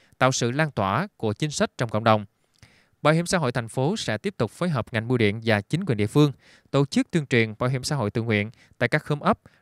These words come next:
đồng thời nhân viên đại lý bảo hiểm xã hội trực tiếp đến từng hộ gia đình, vận động mở rộng đối tượng tham gia. Bên cạnh đó, các phòng ban ngành của thành phố, cấp ủy và chính quyền các xã phường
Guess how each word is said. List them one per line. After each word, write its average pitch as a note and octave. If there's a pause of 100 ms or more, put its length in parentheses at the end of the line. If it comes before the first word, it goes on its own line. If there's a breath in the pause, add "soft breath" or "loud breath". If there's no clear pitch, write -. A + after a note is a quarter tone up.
đồng C3+
thời B2+
nhân C#3+
viên C#3
đại G#2+
lý D3
bảo A#2
hiểm A#2
xã D3
hội G#2+
trực -
tiếp F#3+ (300 soft breath)
đến F#3
từng A#2+
hộ G#2
gia C#3
đình, A#2 (320 soft breath)
vận D3+
động A#2+
mở C3
rộng A#2+
đối D#3+
tượng G2+
tham B2+
gia. A#2+ (920)
Bên C#3+
cạnh A2+
đó, A#2+ (340 soft breath)
các A#3
phòng B2+
ban D3+
ngành A2
của C3+
thành A2
phố, C3+
cấp F#3+
ủy A2+
và A2
chính E3
quyền G#2+
các D3+
xã A2+
phường A2+